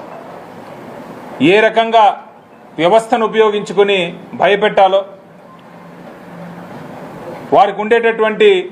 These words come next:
భూముల మీద, ఆస్తుల మీద వారిని బెదిరించి, లేదా ఒక్కొక్క అభ్యర్థికి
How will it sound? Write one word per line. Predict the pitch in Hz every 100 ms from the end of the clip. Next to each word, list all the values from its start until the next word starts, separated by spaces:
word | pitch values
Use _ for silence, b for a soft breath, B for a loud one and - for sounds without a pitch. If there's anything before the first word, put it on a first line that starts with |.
| - - - -
భూముల | 180 220 226 214
మీద, | 208 214 196 180
ఆస్తుల | 202 - 214 208
మీద | 208 202 - - - - - - - - - - - - - - - - - - - -
వారిని | 170 196 185
బెదిరించి, | 180 202 208 214 214 214 - - - - - - - - - - - - - - - - - - - - 139
లేదా | 196 220 214 185 143
ఒక్కొక్క | 220 - 233 196 - - - _ - - - - - - - - - - 147
అభ్యర్థికి | 170 233 226 202 220